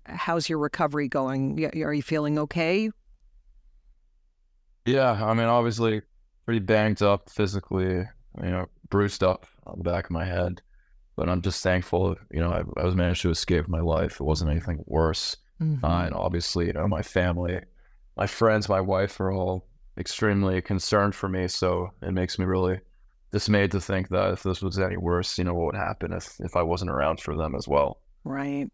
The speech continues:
Speaker 1: Um, you're a, a member of, uh, a group called Music Under New York, and I've heard, Ian, that you know other people, other musicians, uh, who've been attacked?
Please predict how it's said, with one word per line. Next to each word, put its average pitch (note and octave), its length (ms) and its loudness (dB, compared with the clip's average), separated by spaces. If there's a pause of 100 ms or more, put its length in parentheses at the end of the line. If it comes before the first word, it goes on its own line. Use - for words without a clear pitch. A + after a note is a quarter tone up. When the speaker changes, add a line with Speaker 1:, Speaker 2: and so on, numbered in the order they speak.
(600)
Speaker 1:
Um, F3+ 480 2
you're B3 680 0
a, F3+ 260 2
a E3 100 0
member F3 360 2
of, D3 440 -4
uh, C3 240 -2
a D3+ 100 -2
group F#3 240 -4
called D3+ 260 0
Music E3 440 -2
Under D3 500 -2 (140)
New D3+ 180 4
York, D#3 720 0
and D3+ 640 0
I've F3 240 -2
heard, A3+ 320 0
Ian, F3 320 0
that D#3 240 2
you G3 160 0
know F#3 460 2 (220)
other F#3 340 2
people, D#3 340 -2
other F#3 200 0
musicians, E3+ 1080 0
uh, F#3+ 400 0
who've F#3+ 200 -4
been G3 160 2
attacked? G3 540 -4